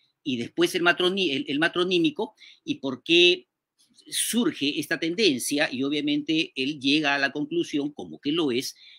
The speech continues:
que acá ha primado básicamente la costumbre, ¿no? En materia del, del, del apellido de la persona, eh, eh, de, de, de la mujer, eh, como derecho, ¿no? Mario cita algunos ejemplos, ¿no? Que, que, que, que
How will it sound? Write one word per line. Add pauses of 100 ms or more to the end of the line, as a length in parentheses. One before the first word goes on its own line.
(120)
que
acá
ha
primado
básicamente
la
costumbre, (140)
¿no? (600)
En
materia
del,
del,
del
apellido
de
la
persona, (960)
eh,
eh,
de,
de,
de
la
mujer, (540)
eh,
como
derecho, (140)
¿no?
Mario
cita
algunos
ejemplos,
¿no? (200)
Que,
que,
que,
que